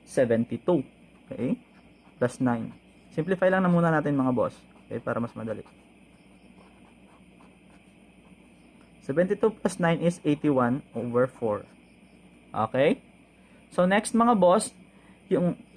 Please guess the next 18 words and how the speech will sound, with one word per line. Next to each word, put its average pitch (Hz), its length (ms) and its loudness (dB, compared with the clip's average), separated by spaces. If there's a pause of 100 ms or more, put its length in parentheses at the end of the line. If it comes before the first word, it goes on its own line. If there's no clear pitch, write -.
di 180 160 2
ba 202 160 4
ito 226 160 2
yung 202 160 4
tinatawag 175 400 2
natin 160 160 -4
perfect 170 400 0
square 147 240 2
trinomial? 123 640 0
Yung 240 160 2
perfect 285 320 -2
square 226 320 0
trinomial, 196 400 2
mga 190 240 0
boss, 170 160 2
i-express 196 720 0
na 196 80 2
natin 170 480 2